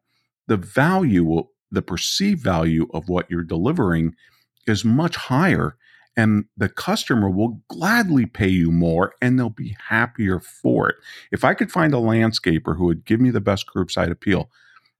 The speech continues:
I'd pay three and a half times more than I'm paying now, and I'd be happier. So this idea that customers are price sensitive is completely false, but it's that value conversation that is the first and most important step. In fact,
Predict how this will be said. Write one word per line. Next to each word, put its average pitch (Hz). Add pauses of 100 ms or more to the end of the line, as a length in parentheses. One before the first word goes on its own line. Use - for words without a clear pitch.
(160)
I'd 135
pay 131
three 123
and 127
a -
half 117
times 104
more 98
than 95
I'm 80
paying 104
now, 80 (220)
and 85
I'd 85
be 90 (160)
happier. 80 (500)
So -
this 104
idea 98
that 80
customers 85
are 76
price -
sensitive 85
is -
completely -
false, 87 (500)
but 101
it's 98
that 85 (100)
value 87
conversation 78 (520)
that 90 (180)
is 87
the -
first 90
and 80
most 80
important 80
step. 85
In 85
fact, 95